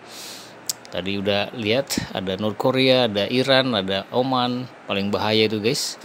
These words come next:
Ya, kita semangati dulu untuk, eh, tim talk ya. Dan jangan lupa kita marking pemain-pemain dari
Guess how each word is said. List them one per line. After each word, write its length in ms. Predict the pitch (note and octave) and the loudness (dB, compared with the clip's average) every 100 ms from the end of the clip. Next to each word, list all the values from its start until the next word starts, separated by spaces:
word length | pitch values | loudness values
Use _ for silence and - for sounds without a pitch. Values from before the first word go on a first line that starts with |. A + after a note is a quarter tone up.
| - - - - - | -12 -10 -10 -12 -12
Ya, 160 | - - | -8 -6
kita 560 | A#2 G2+ A2 G#2+ A2 G#2+ | -6 0 4 6 6 4
semangati 480 | - A#2 A2+ A2+ | 2 2 2 2
dulu 240 | A#2+ B2+ C#3 | 2 2 2
untuk, 400 | A#2+ A2+ - - - | 2 0 -2 -6 0
eh, 720 | A2 G#2+ A2 G#2+ G#2+ G#2+ G#2+ G#2+ - - - - - - - - - - - - | 2 4 2 0 0 -2 -4 -8 -16 -20 -18 -18 -18 -18 -20 -20 -20 -20 -20 2
tim 160 | D#3 | 4
talk 240 | C#3 D#3 - | 6 4 4
ya. 240 | D#3+ F#3+ - - | 2 0 -6 -10
Dan 240 | G#2 G2+ G2 | -6 -4 -2
jangan 160 | G2+ G2+ | -2 -2
lupa 240 | G#2+ B2 - | -4 -6 -8
kita 720 | A2+ A2 G#2 G2 G2 G2 F#2+ - - - - - - - - - - - - - - - | -4 0 2 4 2 2 -2 -6 -18 -18 -16 -16 -16 -18 -20 -20 -20 -20 -20 -20 -12 2
marking 480 | A#2+ C3+ D#3+ E3 A3+ - - - - - - - - - - - - - | 4 6 4 4 2 -2 -14 -20 -20 -20 -20 -20 -20 -20 -20 -20 -20 -12
pemain-pemain 560 | - A2 A2 A2 G#2+ G#2+ | -4 -2 -2 0 2 4
dari 240 | G#2 G#2 | 4 4